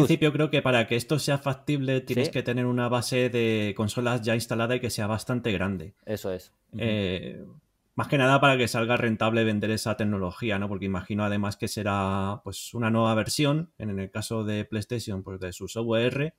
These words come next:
Speaker 2: Sí.
Speaker 1: Y Microsoft, si se apunta a ello, por lo mismo, tendría que estar ya, pues, una nueva generación, por así decirlo, de gafas de realidad virtual.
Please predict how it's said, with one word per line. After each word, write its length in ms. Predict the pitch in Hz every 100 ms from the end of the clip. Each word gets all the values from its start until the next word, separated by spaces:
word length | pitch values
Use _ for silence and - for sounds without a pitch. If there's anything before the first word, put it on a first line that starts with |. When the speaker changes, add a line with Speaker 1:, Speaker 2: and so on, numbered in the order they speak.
| _
Speaker 2:
Sí. 280 | - 123 - _ -
Speaker 1:
Y 140 | 113
Microsoft, 420 | 107 107 107 123
si 100 | 117
se 80 | 120
apunta 400 | 113 120 117 113
a 60 | 110
ello, 360 | 104 117 117 - _ _ _
por 160 | 113 101
lo 100 | 98
mismo, 300 | 120 117 92
tendría 340 | 92 95 95
que 60 | 104
estar 500 | 101 - 107 110 104
ya, 320 | 104 107 113
pues, 200 | 113 - 104 -
una 180 | 120
nueva 240 | 117 123 131
generación, 640 | 147 123 110 101 151 139
por 100 | 127
así 160 | 113 131
decirlo, 400 | 120 131 131 131
de 100 | 110
gafas 280 | 104 120
de 80 | 117
realidad 360 | 113 110 113 117
virtual. 460 | 117 - 123 143